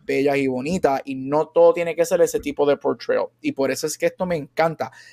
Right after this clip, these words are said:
El coming out, yo no estoy diciendo que eso, "Ah, pues that's not real life". No sabemos porque yo conozco gente que tuvieron un coming out story espectacular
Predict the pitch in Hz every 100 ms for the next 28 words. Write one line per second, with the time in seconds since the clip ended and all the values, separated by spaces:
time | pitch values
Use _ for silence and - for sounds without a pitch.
0 | _ - - 185 196 220 208 151 170 190
1 | 226 214 214 214 180 170 190 175 151 _
2 | - 208 220 208 196 214 185 208 185 151
3 | 131 - _ _ _ 190 220 254 247 294
4 | 330 254 226 180 190 226 226 226 220 220
5 | 220 208 208 202 208 208 208 196 208 202
6 | 196 190 - - 185 196 185 - _ _
7 | _ _ - 180 - 165 - 165 156 147
8 | 185 214